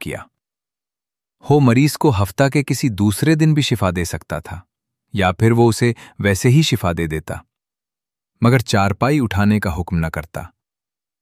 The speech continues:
क्योंकि ये सब कुछ उसके लिए मुमकिन था, लेकिन उससे जो कुछ वो सिखाना चाहता था, न सिखा सकता। उसके हर फेल में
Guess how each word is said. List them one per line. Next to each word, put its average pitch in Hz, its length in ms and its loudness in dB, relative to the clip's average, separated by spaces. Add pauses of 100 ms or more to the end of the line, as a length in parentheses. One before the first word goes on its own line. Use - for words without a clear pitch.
(160)
क्योंकि 127 220 4
ये 107 260 4
सब - 260 -2 (100)
कुछ 151 180 -2
उसके - 280 -2
लिए 107 160 4
मुमकिन 104 440 2
था, - 300 -12 (540)
लेकिन 98 360 0
उससे 107 360 0
जो 110 280 2
कुछ 135 260 -2
वो 110 100 0
सिखाना 101 520 0
चाहता 78 380 -6
था, 80 240 -10 (380)
न 98 200 2
सिखा 82 320 -8
सकता। - 480 -14 (1200)
उसके 110 240 0
हर 104 200 0
फेल 107 380 2
में 82 220 -4